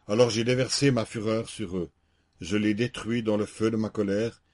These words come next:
et je leur fais supporter les conséquences de leur conduite. Voilà ce que je déclare,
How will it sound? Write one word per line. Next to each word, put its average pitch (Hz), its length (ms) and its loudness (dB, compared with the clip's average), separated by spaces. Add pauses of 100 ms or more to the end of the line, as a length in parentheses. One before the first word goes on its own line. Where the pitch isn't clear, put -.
(260)
et 110 100 -2
je 120 100 2
leur 127 180 2
fais 135 160 -4
supporter 143 540 -2
les 113 140 2
conséquences 110 680 -4
de 98 80 0
leur 98 220 0
conduite. 95 580 -6 (720)
Voilà 107 260 6
ce - 140 -6
que 98 160 -4
je 90 120 -2
déclare, 92 540 -4